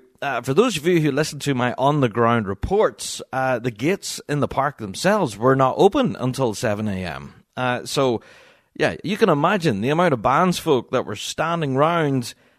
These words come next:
um, waiting for the gates to open. It was, yeah, really quite packed. Um, so, yeah, it's a funny one. It really is. And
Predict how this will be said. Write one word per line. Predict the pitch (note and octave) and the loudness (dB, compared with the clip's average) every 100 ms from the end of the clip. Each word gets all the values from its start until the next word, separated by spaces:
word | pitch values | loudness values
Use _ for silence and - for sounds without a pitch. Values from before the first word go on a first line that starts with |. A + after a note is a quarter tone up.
| _ | _
um, | - B2+ A#2+ A#2 G2+ - - | 0 2 2 -2 -6 -14 -20
waiting | G#2+ B2 E3+ G3+ E3+ F#2+ | -2 0 0 0 0 -2
for | - | -4
the | B2 | -4
gates | A#2 D#3 G3 - | -4 -4 -6 -4
to | G3+ | -2
open. | - D#3+ - G2 D#2+ | 2 2 2 -2 -2
It | B2 - | -6 -6
was, | G#2+ - - - | -10 -12 -16 -6
yeah, | E3+ G3+ G2+ C2 | -2 -2 -2 -4
really | C3+ C#4+ C4+ | -8 -6 -4
quite | G#3 B2+ | -2 -2
packed. | - G3+ C#4+ - - - _ - | -2 -4 -6 -8 -14 -14 _ -2
Um, | E3 D#3+ D3+ | 2 2 0
so, | - F#3 F3 - - - - _ - | -2 2 4 2 -10 -20 -20 _ 2
yeah, | D#3 B2 F2+ _ | 4 4 0 _
it's | E3 F3+ | -4 0
a | F#3+ | -2
funny | - D#3 C#3+ | 2 2 4
one. | C#3 B2+ F2+ - | 4 4 2 -6
It | - C3+ | -2 0
really | D3+ E3+ D3 | 2 4 4
is. | A#2 G#2 F#2+ - | 2 -2 -6 -10
And | - C#3+ C#3+ C#3 B2+ | -6 0 0 -2 -8